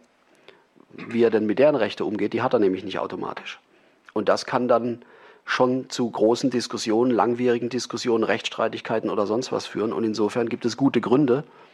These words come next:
dass in der Zwischenzeit nahezu keine Liga in Europa mehr einzeln vermarktet. Weltweit übrigens auch nicht. Und, ähm, nach Italien und Spanien gibt es meines Wissens jetzt, glaube ich, nur noch Portugal,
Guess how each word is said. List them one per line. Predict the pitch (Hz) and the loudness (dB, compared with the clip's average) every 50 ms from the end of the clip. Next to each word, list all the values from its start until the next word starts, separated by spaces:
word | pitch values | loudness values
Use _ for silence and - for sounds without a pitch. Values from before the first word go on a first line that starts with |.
| _ _ _ - - | _ _ _ -2 0
dass | 120 110 - | 0 0 0
in | - 117 | 0 -2
der | 113 104 | -2 -2
Zwischenzeit | - - 117 - - 123 - - 127 127 123 - | -2 -2 -4 -4 -4 -4 -2 0 0 0 0 0
nahezu | 117 110 110 113 - - 120 - - | 2 2 2 2 0 -4 -6 -6 -4
keine | - - - 156 156 151 143 120 | -6 0 2 2 4 4 2 2
Liga | 110 113 123 117 - 101 80 87 - - _ _ _ | 2 2 2 2 2 2 0 0 -6 -12 _ _ _
in | 117 110 | -4 -2
Europa | 101 85 101 95 107 - - 117 110 | -2 -2 0 0 0 0 0 -4 -4
mehr | 117 110 107 98 - | -2 -2 -2 -2 -2
einzeln | - 98 98 - 123 113 | -2 -2 -4 -6 -10 -10
vermarktet. | - 120 117 117 110 107 - - 151 - - _ _ - - - - - - - - - _ | -10 -6 -4 -4 -4 -4 -6 -10 -16 -16 -20 _ _ -20 -20 -20 -20 -20 -20 -20 -20 -6 _
Weltweit | 107 110 110 107 - 113 110 - | 4 4 4 6 6 4 4 4
übrigens | - 110 110 107 107 104 92 | 2 0 0 0 0 2 4
auch | 78 87 95 - | 4 2 2 2
nicht. | 139 151 - - _ _ _ - - - - - - - - _ - - - _ _ _ _ _ _ _ | -4 -6 -6 -10 _ _ _ -20 -20 -20 -20 -20 -20 -20 -20 _ -20 -20 -20 _ _ _ _ _ _ _
Und, | - - 113 107 107 - - - - | -4 0 0 0 0 -2 -4 -6 -4
ähm, | 104 101 104 107 104 104 101 101 - _ _ _ _ | -4 -2 -2 -4 -6 -8 -8 -10 -14 _ _ _ _
nach | - 117 107 - | 0 0 0 0
Italien | - 117 - 113 85 87 110 120 120 | 0 -2 0 2 4 4 4 4 2
und | 117 113 | 0 -2
Spanien | - - 98 95 104 117 120 - | 0 2 2 2 4 2 0 -2
gibt | 117 - 110 | -2 -4 -4
es | 101 110 | -2 0
meines | 98 90 104 110 - 110 | 0 0 0 0 -2 -4
Wissens | 110 117 120 - | -4 -4 -4 -4
jetzt, | - - - | -4 -6 -2
glaube | - 101 107 110 | -2 0 0 0
ich, | 101 | -2
nur | 117 117 | -2 -2
noch | 113 101 - | -2 -2 0
Portugal, | - - 120 - 131 117 101 - - - | 2 0 2 2 2 2 2 0 0 -4